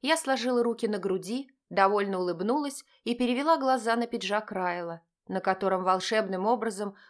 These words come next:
уже не было зелёного пятна. Брови непроизвольно поползли вверх. Моё удивление не осталось незамеченным. Это вновь напомнило об утреннем происшествии. С внутренней настороженностью я взглянула в лицо мужчине.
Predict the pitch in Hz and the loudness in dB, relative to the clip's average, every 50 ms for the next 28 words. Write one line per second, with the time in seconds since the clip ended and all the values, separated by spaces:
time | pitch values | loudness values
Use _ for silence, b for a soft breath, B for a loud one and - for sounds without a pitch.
0 | B B 208 202 247 254 277 302 269 220 196 185 180 190 190 190 196 196 190 185 | B B -2 0 2 2 2 2 0 0 -2 -2 -2 -2 -2 0 0 -2 -2 -4
1 | 185 185 190 190 - 165 160 160 160 - _ _ _ _ _ _ _ _ _ _ | -4 -6 -6 -6 -6 -6 -8 -8 -8 -12 _ _ _ _ _ _ _ _ _ _
2 | _ _ - 180 196 226 269 294 277 285 294 285 285 277 277 240 214 202 214 226 | _ _ -2 2 4 4 4 4 2 0 -2 -2 -2 -2 -2 -2 0 0 0 0
3 | 220 233 233 226 202 202 196 190 185 - - 190 190 170 175 175 165 165 170 - | 0 -2 -4 -4 -2 0 0 0 0 -2 -2 -4 -4 -2 -4 -4 -4 -6 -8 -12
4 | - - _ _ _ _ _ _ _ - 202 196 196 190 190 185 185 202 202 180 | -18 -20 _ _ _ _ _ _ _ -4 -2 0 2 2 2 2 0 -2 -2 -2
5 | 202 233 269 277 294 285 269 262 233 220 - - 196 185 185 190 185 - 202 196 | 0 0 0 0 0 0 0 0 0 -2 -2 -2 -2 0 0 -2 -4 -6 -6 -4
6 | 190 190 196 196 190 175 175 175 - - 160 170 165 165 - _ _ _ _ _ | -2 -2 -2 -2 -2 -4 -6 -8 -10 -10 -10 -10 -10 -12 -16 _ _ _ _ _
7 | _ _ _ _ _ - 202 202 202 202 190 175 185 226 269 277 262 - 202 180 | _ _ _ _ _ -4 -4 -2 -2 -2 -2 0 0 2 2 0 0 0 -2 -2
8 | 180 - 196 196 190 190 185 180 175 175 180 180 214 220 - 220 208 202 202 190 | 0 0 -2 -2 -2 -2 0 2 2 2 2 0 -4 -4 -4 -4 -4 -4 -6 -6
9 | - 185 185 185 - - 170 160 160 - - - 160 160 160 - _ _ _ _ | -4 -4 -4 -4 -4 -4 -4 -4 -4 -6 -10 -12 -12 -14 -14 -16 _ _ _ _
10 | _ B B B B B B - 185 202 214 220 214 220 208 196 196 190 190 185 | _ B B B B B B -6 -2 -2 -2 -2 -2 -2 -2 -2 -2 -2 -2 -4
11 | - - 190 175 196 208 226 214 226 220 233 226 - - 233 214 208 196 190 190 | -2 0 0 2 2 2 0 0 0 -2 -4 -4 -6 -6 -2 0 0 -2 -2 -2
12 | 196 208 208 220 233 240 247 233 240 240 - - 190 180 185 185 185 - - - | -4 -2 0 0 0 0 0 -2 -4 -6 -2 -2 -2 -2 -2 -2 -4 -6 -6 -8
13 | 170 165 160 165 165 - | -8 -8 -8 -10 -12 -16